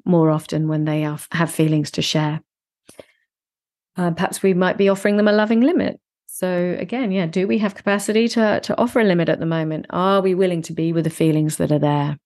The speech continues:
And if the answer to that is yes, can we move in and offer them that connection and that empathy first, and then to offer them a no? "Oh, sweetheart, no, I'm not willing for you to go and play with your friend now. I hear you."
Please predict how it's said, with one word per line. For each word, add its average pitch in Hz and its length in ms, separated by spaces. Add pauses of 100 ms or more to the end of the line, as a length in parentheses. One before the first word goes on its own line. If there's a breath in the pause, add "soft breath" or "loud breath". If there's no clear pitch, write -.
(440)
And 160 120
if 156 100
the 170 80
answer 160 300
to 160 100
that 160 220
is 156 160
yes, 240 480
can 202 160
we 202 100
move 208 260
in 302 200
and 208 260
offer 170 260
them 214 180
that 226 180
connection - 460
and 208 140
that 208 140
empathy 202 380
first, 180 520 (460 loud breath)
and 175 220
then 165 300
to - 140
offer 160 240
them 160 140
a 156 40
no? 151 460 (720 soft breath)
"Oh, 175 360
sweetheart, - 440
no, 175 80
I'm 175 160
not 180 160
willing 165 180
for - 140
you 160 60
to 156 60
go 147 200
and 147 120
play 147 300
with 151 140
your 151 80
friend 139 480
now. 139 400 (260)
I 190 200
hear 147 200
you." 160 300